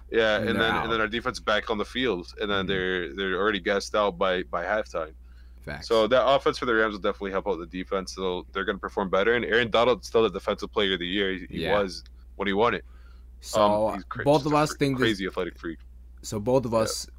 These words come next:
Speaker 2: we consensus, it's an L. But next week, it's looking a little bit better. I mean, we get to play the Bengals. Last year, they
Speaker 1: Yeah.
Speaker 2: had the twenty-first ranked defense and the thirty-second ranked offense. It's kind of crazy to see someone have a worse offense than the Bears.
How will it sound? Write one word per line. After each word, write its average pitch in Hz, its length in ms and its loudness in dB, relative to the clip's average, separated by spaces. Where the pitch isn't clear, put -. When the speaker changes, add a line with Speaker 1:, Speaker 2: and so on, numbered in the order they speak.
Speaker 2:
we 90 120 -6
consensus, 95 600 -6
it's 90 200 -8
an 98 80 -6
L. 80 360 -6
But 165 120 2
next 262 240 2
week, 240 200 0
it's 143 140 -2
looking 185 500 2
a 123 40 4
little 151 240 2
bit 143 160 4
better. 139 280 6
I 117 80 6
mean, 117 280 0
we 110 320 0
get 101 200 -2
to - 60 -10
play 107 140 -2
the 92 80 -8
Bengals. 98 540 -4
Last 98 400 0
year, 101 240 2
they 101 100 0
Speaker 1:
Yeah. 90 120 2
Speaker 2:
had 92 180 -4
the 82 260 -4
twenty-first 110 640 -2
ranked 101 240 -4
defense 101 400 -4
and 95 80 -6
the 87 60 -10
thirty-second 95 680 -4
ranked 90 260 -8
offense. 85 440 -8
It's - 80 -18
kind 104 140 -4
of - 80 -10
crazy 95 360 -6
to 87 60 -10
see 85 320 -8
someone 127 340 -2
have 127 160 0
a 104 60 0
worse 104 420 0
offense 117 440 0
than 98 100 -4
the 82 60 -8
Bears. 78 600 -8